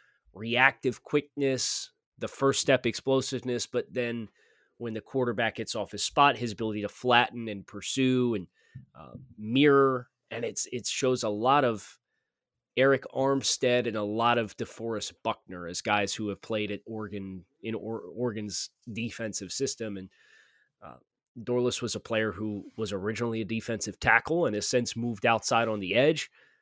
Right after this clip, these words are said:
And he looks physically, he is built just like those guys,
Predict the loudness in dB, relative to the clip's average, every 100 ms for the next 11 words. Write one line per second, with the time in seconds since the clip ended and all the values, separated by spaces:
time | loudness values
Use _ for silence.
0 | _ _ _ -2 0 0 0 8 8 8
1 | 4 -10 -8 6 6 6 -2 -8 -6 -6
2 | -4 2 2 2 -10 0 0 0 -4 -6
3 | -4 -10 -10 -12 -14 -12 -14